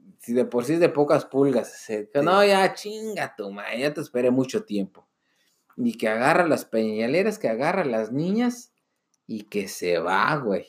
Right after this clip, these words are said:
Speaker 2: Y tus zapatos
Speaker 1: No, pero,
Speaker 2: agarró.
Speaker 1: pero yo, yo me acuerdo que yo estaba tomando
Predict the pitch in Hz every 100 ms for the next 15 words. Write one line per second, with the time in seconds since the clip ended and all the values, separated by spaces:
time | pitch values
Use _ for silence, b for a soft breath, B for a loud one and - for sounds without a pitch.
0 | _ 117 110 - 120 107 - 104 98 -
1 | - 120 147 147 180 180 160 180 185 208
2 | 196 - 170 160 160 190 208 208 226 214
3 | 233 202 202 202 214 208 214 214